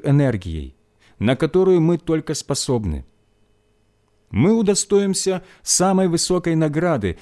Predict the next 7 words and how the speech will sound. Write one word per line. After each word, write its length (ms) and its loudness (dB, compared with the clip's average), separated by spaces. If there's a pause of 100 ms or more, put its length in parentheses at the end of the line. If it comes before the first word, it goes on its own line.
(140)
в 160 -6
деле 240 0
Господнем, 760 -2 (300)
если 400 0
будем 300 -2
совершать 680 -4
его 300 -4